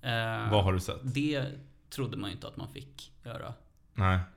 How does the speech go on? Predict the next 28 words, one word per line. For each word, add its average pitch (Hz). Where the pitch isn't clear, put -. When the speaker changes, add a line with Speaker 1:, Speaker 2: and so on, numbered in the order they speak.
Speaker 1:
Jag 135
var 160
ju 143
helt 113
övertygad 117
om -
att 135
alla 117
biografer 127
var 120
nedstängda. 113
Speaker 2:
Mm. 110
Speaker 1:
S-, -
det 139
stämmer 143
ju -
inte. -
Speaker 2:
Nej. 101
Speaker 1:
Det 123
är 123
bara 110
Filmstaden 123
som -
är -
nedstängd. -
Speaker 2:
Ja. 98
Speaker 1:
Svenska 120
Bio, 131